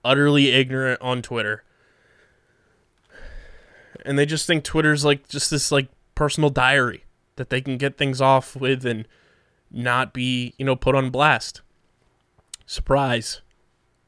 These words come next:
You're dealing with the biggest fan base in the world who is Twitter savvy through and through. We unseated <laughs> both of now our former G M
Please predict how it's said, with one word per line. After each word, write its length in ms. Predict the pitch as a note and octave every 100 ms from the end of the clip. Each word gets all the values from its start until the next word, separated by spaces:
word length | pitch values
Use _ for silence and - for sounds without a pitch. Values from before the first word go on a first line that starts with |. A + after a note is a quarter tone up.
| _ _ -
You're 100 | B2+
dealing 240 | C3+ C#3+
with 120 | C#3
the 60 | C3+
biggest 320 | C#3+ C#3+ -
fan 280 | C3+ C3 C3+
base 240 | C3+ B2+
in 60 | C3
the 80 | A#2+
world 300 | B2+ C3 B2
who 140 | B2
is 100 | A2
Twitter 320 | - C#3+ C3+
savvy 420 | - B2+ B2 C3
through 340 | C3 - C3+ C3+
and 140 | A#2+
through. 400 | A#2+ C3 C3 G#2+ - - - - - _ _ _ _ _ _ _ _ _ _ _ -
We 260 | C3+ D3+ -
unseated 920 | C#3+ D#3+ D3 - E3 E3+ D#3 C3+ B2+ - - - _
<laughs> 440 | _ _ _ _ C3+
both 420 | C3+ D#3 F3 F3
of 180 | D#3 C3+
now 280 | B2 G2+
our 180 | G#2 A2+
former 380 | - C#3+ C#3 C3
G 300 | B2+ C3 C3
M 280 | B2 G#2+